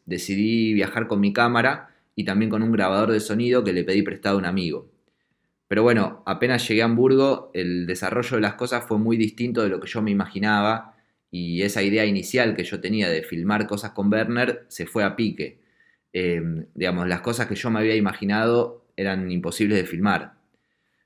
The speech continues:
Pero bueno, en vez de verlo como, como un fracaso, como una imposibilidad, decidí que ese accidente inesperado iba a ser como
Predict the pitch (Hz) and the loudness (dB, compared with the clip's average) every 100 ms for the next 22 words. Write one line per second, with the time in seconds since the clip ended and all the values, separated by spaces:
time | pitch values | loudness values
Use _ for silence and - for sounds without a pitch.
0 | _ - 95 113 110 - 95 95 113 123 | _ -2 2 4 2 -2 -4 0 2 4
1 | 110 113 117 110 101 92 87 85 78 - | 2 4 4 2 0 -2 -2 -4 -6 -10
2 | _ - 87 92 101 95 95 139 139 - | _ -6 -2 0 0 -2 4 6 6 2
3 | 95 80 98 98 95 92 - 87 90 101 | 0 0 0 0 -2 -6 -4 -4 0 2
4 | 123 117 98 87 90 101 98 92 95 98 | 2 2 -2 0 0 0 0 -2 -2 -4
5 | 80 - 85 95 101 98 90 87 85 - | -4 -4 -2 0 2 2 2 0 -2 -4
6 | 82 101 110 107 87 - 92 90 90 82 | -2 0 4 2 2 -2 -8 -6 -8 -8
7 | - | -10